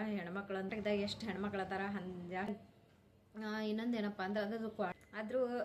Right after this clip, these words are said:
ಕ್ವಾಲಿಟಿ ಮಾತ್ರ ಸೂಪ್-, ಹಾಯ್, ಹಲೋ, ನಮಸ್ಕಾರ ಫ್ರೆಂಡ್ಸ್, welcome back to our channel. ಫ್ರೆಂಡ್ಸ್, ಬರ್ರಿ ಇವತ್ತಿನ ವ್ಲಾಗನ್ನ ಶುರು ಮಾಡೇನ್ರಿ.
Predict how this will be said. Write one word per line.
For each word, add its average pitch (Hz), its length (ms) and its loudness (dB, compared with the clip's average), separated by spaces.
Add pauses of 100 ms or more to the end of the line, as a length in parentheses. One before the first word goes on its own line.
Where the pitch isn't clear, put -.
(120)
ಕ್ವಾಲಿಟಿ 214 440 0
ಮಾತ್ರ 202 340 -2
ಸೂಪ್-, - 340 -16
ಹಾಯ್, 294 180 -6
ಹಲೋ, 240 400 0
ನಮಸ್ಕಾರ 226 520 -2
ಫ್ರೆಂಡ್ಸ್, 226 420 -6
welcome 240 360 0
back 226 140 0 (140)
to 294 120 -2
our 269 180 -4
channel. 208 520 -4
ಫ್ರೆಂಡ್ಸ್, 214 340 -4
ಬರ್ರಿ 214 280 0
ಇವತ್ತಿನ 185 380 -4
ವ್ಲಾಗನ್ನ 180 360 -4 (180)
ಶುರು 262 220 2
ಮಾಡೇನ್ರಿ. 226 720 -4